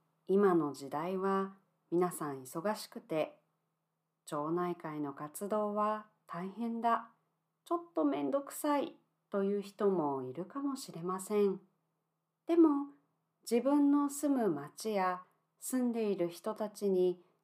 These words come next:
興味を持つのは面白いことだと思います。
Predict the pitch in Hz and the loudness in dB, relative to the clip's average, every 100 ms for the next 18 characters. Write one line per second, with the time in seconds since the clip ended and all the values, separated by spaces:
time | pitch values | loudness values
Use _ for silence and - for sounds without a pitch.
0 | _ _ 349 359 320 285 254 226 233 233 | _ _ 6 8 10 8 2 -2 -4 -4
1 | 214 202 175 160 135 - 147 170 208 - | 0 2 2 -2 -6 -10 -10 -8 -6 -4
2 | 294 349 339 220 202 180 160 - 127 - | 0 0 0 -4 -2 -2 -2 -4 -6 -6
3 | 139 151 185 196 202 196 196 - - | -10 -6 -4 -2 0 -2 -6 -16 -18